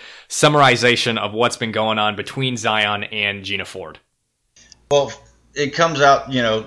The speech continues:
Speaker 2: Zion's gonna leave Duke, so he's gonna be looking for a representa-, representative. Gina Ford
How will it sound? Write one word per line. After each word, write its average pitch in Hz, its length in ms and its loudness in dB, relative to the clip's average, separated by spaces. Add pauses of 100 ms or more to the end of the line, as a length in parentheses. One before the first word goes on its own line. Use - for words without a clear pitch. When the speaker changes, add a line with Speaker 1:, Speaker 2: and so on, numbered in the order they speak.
(140)
Speaker 2:
Zion's 113 480 2
gonna 113 240 0
leave 110 420 -4
Duke, 101 460 -6
so 117 460 0
he's 110 200 -6
gonna 113 200 0
be 110 120 -2
looking 107 280 -4
for 107 400 -2
a 107 40 0
representa-, 104 1040 -4
representative. 110 680 -2 (340)
Gina 139 260 0
Ford 123 600 2